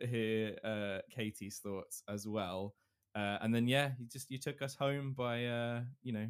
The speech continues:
relating us to two of our favorite musical theatre characters.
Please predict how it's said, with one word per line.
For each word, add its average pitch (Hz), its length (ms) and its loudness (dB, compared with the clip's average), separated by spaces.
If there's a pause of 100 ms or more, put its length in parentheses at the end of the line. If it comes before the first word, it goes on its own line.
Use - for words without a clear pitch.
relating 120 480 2
us 110 160 -4
to - 140 -8
two 110 240 -2
of 107 80 -4
our 104 120 0
favorite 104 520 -4
musical 104 420 -4
theatre 104 240 -10
characters. 101 580 -8